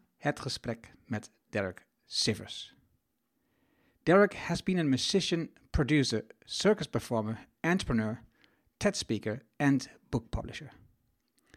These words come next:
He started C D Baby and Host Baby long ago. His short book, audiobook, Anything You Want, tells you everything he learned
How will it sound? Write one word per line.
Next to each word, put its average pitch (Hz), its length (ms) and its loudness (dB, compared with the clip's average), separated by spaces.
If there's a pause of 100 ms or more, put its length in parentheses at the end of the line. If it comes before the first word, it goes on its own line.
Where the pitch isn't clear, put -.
(240)
He 156 140 0
started 170 400 6 (120)
C - 240 -2
D 165 120 -2
Baby 151 400 4 (180)
and 131 320 4
Host 120 320 0
Baby 110 360 0 (260)
long 120 260 2
ago. - 300 -6 (880)
His - 340 -2
short 151 420 2 (140)
book, 147 480 2 (340)
audiobook, 135 520 2 (580)
Anything 180 380 4
You 135 100 8
Want, 180 440 2 (800)
tells 170 340 4
you 156 120 2 (160)
everything 151 520 4
he 127 120 2
learned 120 420 0